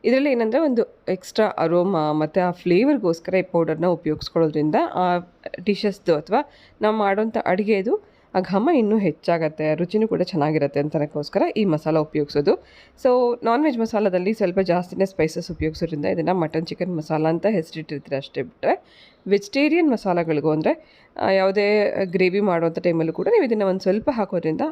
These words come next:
ಆ ಡಿಶ್‌ದು ಎಕ್ಸ್ಟ್ರಾ ಫ್ಲೇವರ್ ಮತ್ತೆ ಟೇಸ್ಟ್‌ನ ನೀವು ಎನ್‌ಹ್ಯಾನ್ಸ್ ಮಾಡ್ಬೋದು. ಖಂಡಿತ ವೆಜಿಟೇರಿಯನ್ಸ್ ಕೂಡ ಉಪಯೋಗಿಸ್ಬೋದು.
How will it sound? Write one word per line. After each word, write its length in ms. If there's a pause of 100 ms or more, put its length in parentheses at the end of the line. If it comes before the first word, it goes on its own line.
ಆ 140
ಡಿಶ್‌ದು 520
ಎಕ್ಸ್ಟ್ರಾ 400
ಫ್ಲೇವರ್ 380
ಮತ್ತೆ 220
ಟೇಸ್ಟ್‌ನ 380
ನೀವು 260
ಎನ್‌ಹ್ಯಾನ್ಸ್ 440
ಮಾಡ್ಬೋದು. 380 (480)
ಖಂಡಿತ 360
ವೆಜಿಟೇರಿಯನ್ಸ್ 760
ಕೂಡ 180 (220)
ಉಪಯೋಗಿಸ್ಬೋದು. 800